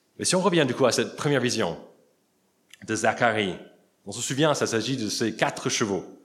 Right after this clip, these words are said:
Donc, verset dix, « Qui sont ces chevaux ? Qu'est-ce qu'ils font ? » Regardez, qui sont ces chevaux ? Ce sont ceux que l'Éternel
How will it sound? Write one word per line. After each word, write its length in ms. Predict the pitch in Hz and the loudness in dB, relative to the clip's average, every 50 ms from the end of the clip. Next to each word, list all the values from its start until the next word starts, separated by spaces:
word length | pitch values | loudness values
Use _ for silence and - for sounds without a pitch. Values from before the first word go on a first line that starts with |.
| _ _ _ _ _ _ - _ _ _ _ _ _ - | _ _ _ _ _ _ -20 _ _ _ _ _ _ -8
Donc, 180 | 95 95 90 - 90 | -8 -8 -8 -8 -2
verset 360 | 90 123 139 143 - - 147 | 0 2 2 2 2 0 0
dix, « 440 | 120 104 123 131 135 - - - - - - | 0 0 0 0 2 2 0 0 -2 -6 -6
Qui 120 | - 160 | -4 -2
sont 180 | - - 139 127 | 0 0 0 0
ces 120 | - - 117 | -2 -4 -4
chevaux ? 240 | - 123 123 131 | -2 0 2 2
Qu'est-ce 200 | 131 131 131 - | 2 2 0 -2
qu'ils 120 | - 120 113 | -4 -6 -6
font ? » 340 | - - 117 113 123 127 - - - - - - _ _ _ | -2 0 2 2 2 0 -4 -8 -16 -18 -20 -20 _ _ _
Regardez, 480 | - 107 110 110 104 107 113 123 143 135 | -2 0 2 4 4 4 4 4 2 2
qui 180 | - - - 139 | -2 -4 -6 -4
sont 200 | - - 123 - | -2 0 0 0
ces 100 | - 107 | -2 -4
chevaux ? 420 | 101 117 107 120 139 160 - - | -2 -2 0 2 2 2 0 -2
Ce 160 | - - - | -8 -8 -8
sont 300 | 110 - - 127 139 - | -4 0 0 0 0 0
ceux 380 | - - - - 135 147 175 165 | -2 -2 0 2 2 2 2 0
que 180 | - - - | -2 -2 0
l'Éternel 920 | 135 160 156 120 101 117 135 135 135 165 151 131 110 107 117 143 151 - | 0 2 2 2 2 2 2 4 4 4 4 4 4 4 4 2 2 -2